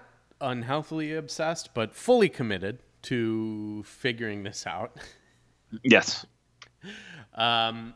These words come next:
Speaker 1: he, he wants to figure out the meaning of these Toynbee tiles. And so he actually gets together a team of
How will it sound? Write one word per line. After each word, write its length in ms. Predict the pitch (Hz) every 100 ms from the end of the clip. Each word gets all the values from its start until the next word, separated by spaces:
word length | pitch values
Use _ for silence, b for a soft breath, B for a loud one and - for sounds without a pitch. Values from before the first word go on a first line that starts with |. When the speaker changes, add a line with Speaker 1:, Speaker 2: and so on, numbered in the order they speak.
| -
Speaker 1:
he, 280 | 135 131
he 380 | 139 131 120 156
wants 300 | 151 151 139
to 80 | 135
figure 240 | 131 123
out 180 | 117 113
the 60 | 110
meaning 460 | 113 120 113 107 -
of 280 | 113 101 104
these 180 | 101 -
Toynbee 440 | 101 95 87 90
tiles. 600 | - 85 85 78 80 - _ _ _ _ _ -
And 640 | 101 98 95 95 92 90 - _ _ _ _ _ _ _
so 600 | - - 120 104 98 98 -
he 600 | - 110 117 110 110 -
actually 420 | - 95 - 113 92
gets 240 | 107 -
together 340 | 104 104 101
a 40 | 101
team 540 | - 110 101 104 101 - -
of 560 | 98 95 92 90 -